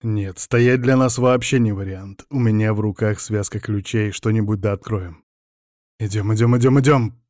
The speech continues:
Погнали, ребятушки. Пашка, давай, брат, потерпи.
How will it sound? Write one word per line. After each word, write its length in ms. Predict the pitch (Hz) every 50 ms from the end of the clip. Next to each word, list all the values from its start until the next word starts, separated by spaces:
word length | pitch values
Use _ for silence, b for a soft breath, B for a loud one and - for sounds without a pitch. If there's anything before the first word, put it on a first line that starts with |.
| -
Погнали, 520 | - 131 135 123 135 135 139 143 147 147 147
ребятушки. 720 | 147 143 147 147 139 156 143 123 120 - - - - - - _ _ _ _ _ _ _ _ _ _ _ _ _ _ _ _ _ _ _ _ _ _ _ _ _ _
Пашка, 480 | - - 113 107 101 - - - 104 101
давай, 460 | 98 95 117 113 110 107 113 110 101
брат, 360 | 98 98 - 104 92 90 - -
потерпи. 720 | - 113 - - - 110 101 - - - 95 92 87 _